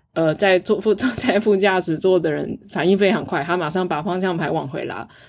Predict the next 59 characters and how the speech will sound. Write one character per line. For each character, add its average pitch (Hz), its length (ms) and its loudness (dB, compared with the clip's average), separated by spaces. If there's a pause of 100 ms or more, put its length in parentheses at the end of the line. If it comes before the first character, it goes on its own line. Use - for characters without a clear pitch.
所 208 120 2
以 196 40 6
我 180 80 2
就 185 100 2
没 180 120 0
有 156 100 0
撞 175 200 0
上 175 200 0
那 170 100 -2
个 151 220 -4
护 165 220 -2
栏。 - 240 -10 (640)
好， - 280 -14
从 190 180 0
那 233 120 6
天 226 180 4
之 202 140 2
后 190 160 2
呢， 165 100 0
我 147 60 -4
就 180 120 2
非 196 140 2
常 214 140 2
非 202 100 4
常 165 100 0
害 170 180 0
怕 202 220 -2
开 160 240 -2
车。 - 160 -4 (560)
大 - 100 -2
家 208 200 4
应 196 60 4
该 190 100 2
可 190 100 2
以 165 100 4
想 170 200 -4
象 170 180 0
这 180 100 2
种 156 160 -2
经 165 240 0
验， 170 200 2 (380)
呃， 160 340 0 (180)
的 180 140 2
确 214 200 2
会 208 140 4
让 190 140 4
人 160 140 -2
觉 156 160 -2
得 151 260 0
蛮 156 240 -2
惊 175 220 -2
吓 175 260 -2
的。 - 180 -10
然 156 120 -8
后 170 180 -2
之 190 180 0
后 202 100 4
我 160 100 2
就 175 220 4